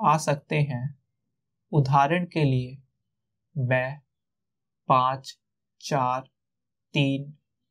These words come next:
दो, एक कृतज्ञता का दृश्य देता हूँ, जहाँ आप उस समय की कल्पना करते हैं जिसके लिए आप बहुत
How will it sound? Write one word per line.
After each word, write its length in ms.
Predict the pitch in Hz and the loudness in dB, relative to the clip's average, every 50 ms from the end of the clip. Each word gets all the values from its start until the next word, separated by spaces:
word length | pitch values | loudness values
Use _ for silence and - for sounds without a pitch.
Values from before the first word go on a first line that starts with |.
| _ - | _ -8
दो, 520 | 143 131 131 139 135 135 139 139 143 _ _ _ _ _ _ _ _ _ _ _ _ _ - | -6 -2 0 0 0 0 -2 -6 -10 _ _ _ _ _ _ _ _ _ _ _ _ _ 2
एक 340 | 143 131 131 135 135 135 _ _ _ _ _ _ _ _ _ _ _ _ _ _ - | 2 2 2 -2 -8 -14 _ _ _ _ _ _ _ _ _ _ _ _ _ _ 0
कृतज्ञता 800 | - 147 147 - - 147 143 147 143 - 151 151 151 - 170 170 | 2 2 2 4 2 0 0 0 -4 -2 -2 -2 0 0 0 0
का 420 | 165 _ - 135 127 127 131 _ _ _ _ _ _ _ _ _ _ 156 | 0 _ -8 -6 -6 -8 -12 _ _ _ _ _ _ _ _ _ _ -2
दृश्य 480 | 131 135 131 147 147 - - 165 160 156 | 0 2 2 2 0 2 2 2 2 2
देता 340 | 139 139 135 131 - 151 | 2 0 0 0 0 0
हूँ, 380 | 143 139 139 131 127 127 - _ _ _ _ _ _ _ _ _ _ _ _ _ _ _ _ _ | 0 0 0 -6 -8 -10 -12 _ _ _ _ _ _ _ _ _ _ _ _ _ _ _ _ _
जहाँ 380 | - - 143 131 147 160 165 - - | -2 0 2 4 4 4 2 2 0
आप 320 | 165 131 127 127 127 _ _ _ _ _ _ _ _ _ _ _ _ _ | 2 2 2 2 0 _ _ _ _ _ _ _ _ _ _ _ _ _
उस 320 | 175 175 175 - - - | -4 -4 -4 -6 -6 -2
समय 280 | - 139 139 143 156 160 | -2 -2 0 0 -2 -2
की 180 | 160 - 180 | -2 -6 -8
कल्पना 560 | 180 _ - 147 135 135 135 - 143 151 160 160 | -8 _ 0 0 0 0 -2 -2 0 0 -2 0
करते 420 | - 151 139 135 135 - 160 156 | 0 -2 -2 -2 -2 -4 -2 -2
हैं 340 | 147 143 131 127 131 - _ _ _ _ _ _ _ _ _ _ _ _ _ _ _ 160 | -2 -2 -4 -6 -6 -8 _ _ _ _ _ _ _ _ _ _ _ _ _ _ _ -6
जिसके 460 | 151 156 151 147 - - - 180 175 | 0 2 2 2 2 -2 -2 -2 0
लिए 300 | 175 170 175 185 185 - - | 0 0 0 0 0 2 2
आप 200 | 160 170 170 160 | 2 2 2 -2
बहुत 420 | 147 - 143 135 143 160 165 | -2 -2 -2 0 0 -2 -2